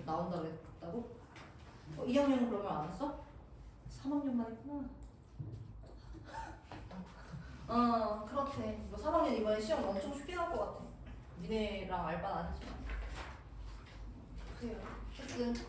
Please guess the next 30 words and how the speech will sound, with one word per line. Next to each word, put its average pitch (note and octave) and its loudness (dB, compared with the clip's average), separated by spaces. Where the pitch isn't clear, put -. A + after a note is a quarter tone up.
그러면 A#3+ 8
얘, C4 8
얘는 C#4+ 10
그래서 A#3+ 6
좀 B3 2
출제율이 F#4+ 2
객관이든 A#3 8
아니면 D4 4
그냥 G#3+ 2
서술이든 D4+ 2
나올 G3 6
확률이 D#4 4
너무 - 6
높다. F#3+ 0
진짜 - -2
얘는 A#3 4
아마 - 4
나올 - 10
것 E4 10
같아요. B3+ 6
얘는 A3 8
진짜 - 4
나올 F#3+ 4
것 E3+ 0
같아요. - -4
너무 D4 10
많아. - 8
자, A3+ 6
봅시다. D4+ 4
얘의 C4+ 8